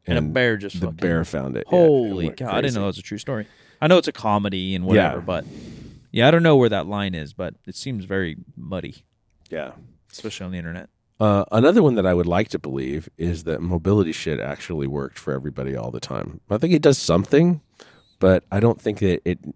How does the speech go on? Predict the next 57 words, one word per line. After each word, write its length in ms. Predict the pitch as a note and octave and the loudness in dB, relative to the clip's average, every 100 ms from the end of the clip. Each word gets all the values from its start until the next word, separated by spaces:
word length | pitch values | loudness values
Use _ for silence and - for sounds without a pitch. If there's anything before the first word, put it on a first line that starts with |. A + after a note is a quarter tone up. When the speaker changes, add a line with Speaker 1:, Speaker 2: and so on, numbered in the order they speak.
| _ | _
Speaker 2:
it, 300 | G1+ F2 E2 - _ _ | -6 -2 -2 -6 _ _
there 160 | F#2 | 4
was 160 | G2+ G2 G2+ | 4 4 4
any 240 | G#2+ G#2 | 4 4
point 480 | - G2+ G2 F2+ - _ _ - | 2 4 6 4 0 _ _ -6
to 180 | - F2 | 2 2
it 140 | - | 2
becoming 400 | - - E2 D#2 | -4 -4 -2 0
a 60 | D2 | 2
religion 600 | D2 D2+ D2 A#1+ A#1 - - | 2 2 0 -2 -6 -10 -4
the 80 | |
way 160 | C#2+ C#2+ | 0 0
it, 140 | B1+ - _ _ _ - | -2 -6 _ _ _ -2
it 40 | |
Speaker 1:
Well, 80 | F3 | 0
it's 100 | - | 2
like 100 | G#3+ | 2
a 20 | |
Speaker 2:
has. 120 | F3+ | 2
Speaker 1:
scale. 380 | - A3+ D3 - - - | 2 2 2 0 -12 -10
You 140 | A#2 A2+ | -4 -2
know, 80 | |
if 140 | A#2 D#3 | 0 4
you're 180 | E3 C#3 | 6 6
living 340 | A#2+ C#3 D3 | 4 2 2
on 140 | B2+ | 0
the 80 | A2 | 0
couch 440 | - - B2+ C3 D#2+ | -6 -4 -2 -2 -8
all 140 | B1 | -10
day 420 | - A1 C3+ D3 _ | -10 -8 -8 -8 _
and 180 | G2 G2 F#2 | -8 -6 -6
you're 100 | F2+ | -6
living 240 | G2+ G2+ | -6 -6
on 140 | F#2+ | -6
a 40 | F2 | -2
lazy 280 | A#2 C3 A#2 | -2 -2 0
boy 220 | A#2 A#2+ | 0 0
and 100 | G#2+ | 0
you're 80 | F#2+ | -2
living 200 | F#2+ F2+ | -2 -6
in 60 | |
a 80 | E2+ | -8
desk 360 | E2 G2 G2 G#2 | -4 -2 -2 -4
and 60 | |
you 60 | F#2+ | -4
don't 200 | G2 C2 | -4 -2
lift, 320 | G2+ A2 - | 2 2 2
you 60 | F2+ | -4
don't 180 | E2 F#2 | -4 0
move, 600 | A#2 G2+ F2+ G#2+ - _ _ | 4 4 2 -2 -8 _ _
Speaker 2:
Mm-hmm. 300 | F2 E2 D#2+ F#2 | -16 -14 -14 -6
Speaker 1:
and 120 | B2 | -2
you 100 | A2 | 2
roll 260 | G2+ G2+ F#2 | 4 4 2
on 140 | F2+ | 0
a 60 | E2+ | 0
ball 880 | F#2+ G2+ F#2+ F#2 F2+ F2+ E2+ - | 0 2 2 2 2 0 -2 -6